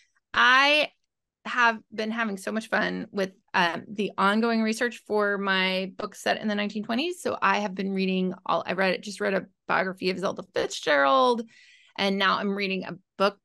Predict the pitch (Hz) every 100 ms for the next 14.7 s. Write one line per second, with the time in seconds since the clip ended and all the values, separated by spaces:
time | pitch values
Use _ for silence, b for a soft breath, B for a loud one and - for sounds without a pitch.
0 | - 170 170 175 185 180 202 220 247 -
1 | - 190 196 190 180 180 190 180 185 -
2 | - - - 185 175 180 185 165 - 220
3 | 262 - - 269 254 262 254 247 233 233
4 | 233 226 233 233 _ _ _ _ _ -
5 | 240 233 233 233 233 226 - 180 175 -
6 | 175 165 147 160 185 _ _ - 196 196
7 | 220 - - - 208 208 190 170 165 170
8 | 170 - 208 190 - 294 285 226 226 233
9 | 226 190 185 190 190 202 185 185 165 -
10 | 180 170 - - 175 120 101 190 _ _
11 | _ _ _ _ _ _ _ _ _ _
12 | 240 - 294 403 262 277 285 302 277 254
13 | 254 254 254 240 226 208 214 247 - 214
14 | 220 214 190 175 - - 392